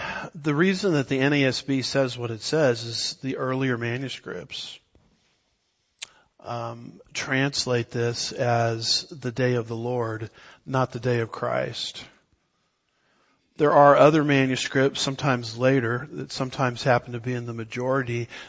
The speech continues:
that will translate this as the day of Christ rather than the day of the Lord. So that's just kind of a crash course on text criticism.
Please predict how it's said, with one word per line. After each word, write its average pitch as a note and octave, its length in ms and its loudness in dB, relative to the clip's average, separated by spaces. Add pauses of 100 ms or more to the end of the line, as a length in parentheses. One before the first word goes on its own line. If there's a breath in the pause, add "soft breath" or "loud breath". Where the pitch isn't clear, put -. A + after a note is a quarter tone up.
that B2 160 0
will B2+ 80 -4
translate B2+ 720 -2
this A#2+ 460 -2
as B2 320 -4
the B2 80 -8
day A#2+ 220 -2
of A2+ 100 -10
Christ C3+ 800 -2 (500 loud breath)
rather B2+ 320 4
than A#2+ 200 -4
the A#2 60 -4
day A2+ 200 -2
of A2 100 -8
the A#2 80 -10
Lord. B2+ 400 -2 (360 loud breath)
So D#3+ 160 0
that's E3 220 6
just - 240 -2
kind C#3+ 200 4
of B2 80 2
a A#2+ 60 0
crash B2+ 440 4
course B2 600 -2
on A#2+ 320 -6
text - 340 -2
criticism. A#2+ 800 -4